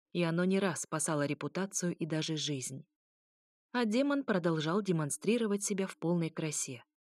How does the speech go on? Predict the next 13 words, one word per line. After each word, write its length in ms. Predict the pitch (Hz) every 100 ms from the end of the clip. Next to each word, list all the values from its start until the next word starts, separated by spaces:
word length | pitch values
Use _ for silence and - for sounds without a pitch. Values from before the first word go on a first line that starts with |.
| _ _ _
Вытянув 500 | 180 202 202 180 175
правую 420 | - 180 165 170
руку 340 | 180 220 - 131
и 80 | -
раскрыв 460 | 170 170 - 170 -
ладонь, 440 | 170 156 151 131 - _ _ _ -
материализовал 1000 | 233 233 233 226 220 214 214 214 214 240
длинный 460 | 208 196 233 214 214
меч. 440 | 202 151 131 - _ _ _ _ _ _
Серебряное 720 | - 196 165 151 151 147 143
острие 680 | - 151 - 156 156 175 170 -
очертило 600 | 180 - 190 - 214 214
круг 420 | 208 190 139